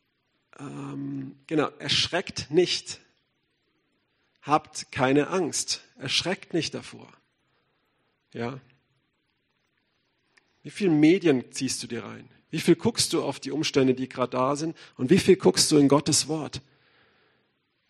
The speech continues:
Es ist ganz leicht, dass du aus christlicher Motivation dich grad mit Sachen ähm, politisch beschäftigst und, und, und,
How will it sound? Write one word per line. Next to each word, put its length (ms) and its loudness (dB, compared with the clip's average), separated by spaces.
Es 140 -4
ist 220 -4
ganz 300 4
leicht, 420 4
dass 140 0
du 140 0
aus 200 -2
christlicher 480 2
Motivation 720 4
dich 160 -6
grad 160 -2
mit 140 -6
Sachen 380 0
ähm, 480 -2
politisch 440 4
beschäftigst 640 -2
und, 220 0
und, 160 0
und, 420 4